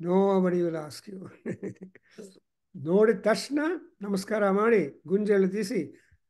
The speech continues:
ಪ್ರಾರ್ಥನೆ ಮಾಡಿ, ಪ್ರಸಾದ ತಗೊಂಡು ಹೊಟ್ಟೋಗ್ತಾರೆ. ಅದಕ್ಕೆ ಮುಂಚೆ ಎಲ್ಲಾರು ಬರ್ತಾರೆ, "ಏ, ಏನು ಗಣಪ-, ಗ-, ಗಣಪ ಇಟ್ಟಿದ್ದೀರಾ, ಗಣಪ, ಗಣಪತಿ ಇಟ್ಟಿದ್ದೀರಾ ನಮ್ಮ ಮನೆಯಲ್ಲಿ?" ಅಂತ.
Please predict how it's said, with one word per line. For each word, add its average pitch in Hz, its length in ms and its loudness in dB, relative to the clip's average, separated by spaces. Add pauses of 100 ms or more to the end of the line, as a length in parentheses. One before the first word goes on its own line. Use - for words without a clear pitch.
(300)
ಪ್ರಾರ್ಥನೆ 190 480 0
ಮಾಡಿ, 185 520 0 (240)
ಪ್ರಸಾದ 196 440 0
ತಗೊಂಡು 202 580 -2 (380)
ಹೊಟ್ಟೋಗ್ತಾರೆ. 196 680 -10 (920)
ಅದಕ್ಕೆ 190 240 2
ಮುಂಚೆ 226 320 2 (760)
ಎಲ್ಲಾರು 220 420 4
ಬರ್ತಾರೆ, 202 380 0
"ಏ, 185 520 -4 (300)
ಏನು 269 180 2
ಗಣಪ-, 202 320 0
ಗ-, 196 320 -2 (300)
ಗಣಪ 226 360 -2
ಇಟ್ಟಿದ್ದೀರಾ, 196 440 0
ಗಣಪ, 190 360 -2
ಗಣಪತಿ 202 400 -4
ಇಟ್ಟಿದ್ದೀರಾ 196 420 -2
ನಮ್ಮ 185 220 0
ಮನೆಯಲ್ಲಿ?" 185 380 0
ಅಂತ. 175 180 -6